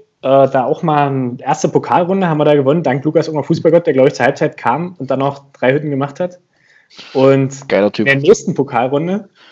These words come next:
Speaker 1: haben wir gegen Gröbern Zweite gespielt, um da die Überleitung zum Sturm zu schaffen. Und das will ich gerade mal recherchieren, ob das drinne steht.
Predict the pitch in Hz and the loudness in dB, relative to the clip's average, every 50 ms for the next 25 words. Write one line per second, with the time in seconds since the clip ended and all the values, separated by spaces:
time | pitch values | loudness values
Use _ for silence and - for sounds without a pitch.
0 | _ _ _ _ _ _ _ _ _ _ 117 120 131 135 135 131 127 110 120 127 | _ _ _ _ _ _ _ _ _ _ -10 -8 -6 -4 -4 -4 -4 -2 0 0
1 | 131 131 123 127 - 120 117 135 135 123 - - 110 98 92 - - _ _ - | 0 0 -4 -2 -2 -2 0 0 -2 -6 -4 -6 -6 -6 -6 -8 -14 _ _ -20
2 | _ - - - - - - - _ _ _ _ - - - 107 107 110 107 110 | _ -20 -20 -20 -20 -20 -20 -20 _ _ _ _ -20 -20 -14 -8 -4 -4 -2 -2
3 | 113 113 113 117 113 110 - 120 113 - - 120 104 - - 117 117 117 117 123 | -2 -2 -2 -2 -2 -2 -4 -4 -10 -8 -10 -12 -12 -6 -2 -2 -2 -2 -4 -4
4 | - - 110 - - 95 90 - _ _ _ _ _ _ _ _ _ _ _ _ | -2 -2 -2 -2 -4 -10 -12 -14 _ _ _ _ _ _ _ _ _ _ _ _
5 | - 110 107 110 110 107 107 107 - 107 101 117 123 123 123 - 127 123 135 143 | -10 -6 -4 -4 -2 -4 -4 -2 -2 -2 2 2 2 2 2 2 2 2 2 2
6 | 143 131 135 135 143 123 - - 151 151 160 170 156 131 135 135 - 127 123 - | 2 2 0 0 -2 -4 -2 2 2 2 2 0 -4 -8 -8 -2 -2 -2 -2 -2
7 | - 131 135 151 156 156 - 160 156 156 156 - - | -6 -4 -2 -2 -2 0 4 4 4 4 4 0 -10